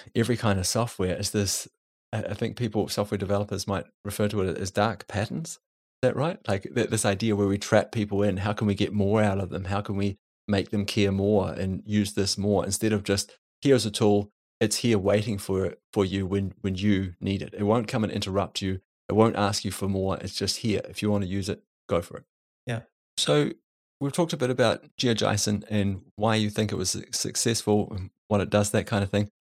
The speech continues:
Speaker 1: But you're building something else now. You're building something called placemark dot I O. So m-, maybe you could tell us about that. And then I want to talk about some of these things,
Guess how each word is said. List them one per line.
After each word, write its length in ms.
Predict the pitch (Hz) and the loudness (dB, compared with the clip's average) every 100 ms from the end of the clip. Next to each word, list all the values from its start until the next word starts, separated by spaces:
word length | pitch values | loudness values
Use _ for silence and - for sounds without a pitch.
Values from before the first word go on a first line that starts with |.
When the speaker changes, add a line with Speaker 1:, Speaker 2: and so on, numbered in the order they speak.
| - | -4
Speaker 1:
But 120 | 135 | 0
you're 80 | 143 | 2
building 260 | 185 202 | 4 2
something 300 | 165 - 104 | 2 0 2
else 220 | 107 120 - | 0 0 0
now. 80 | |
You're 120 | 92 104 | 0 2
building 260 | 151 160 | 2 2
something 240 | 143 113 117 | 0 -2 0
called 260 | 123 107 | 0 -2
placemark 680 | - 123 127 110 107 - - - | 0 0 0 0 0 -2 -8 -4
dot 160 | 104 - | -2 0
I 200 | 95 92 | 0 0
O. 160 | 92 98 _ _ - | 0 -2 _ _ 0
So 200 | 123 - | 0 0
m-, 140 | 120 - | -8 -2
maybe 200 | 143 156 | 0 0
you 100 | 143 | -2
could 140 | 127 | -2
tell 140 | - 117 | -2 -2
us 120 | 110 | -2
about 320 | 104 98 - | -2 -2 0
that. 260 | 113 120 - | 0 0 0
And 140 | 113 | 0
then 140 | 123 143 | 2 2
I 80 | 117 | 0
want 220 | 113 117 | 2 2
to 200 | 110 101 _ _ _ - | 2 0 _ _ _ -2
talk 180 | 143 135 | -2 4
about 180 | 131 | 4
some 120 | - 123 | 4 0
of 60 | |
these 140 | 117 - | 0 0
things, 360 | 135 107 - | 2 2 -2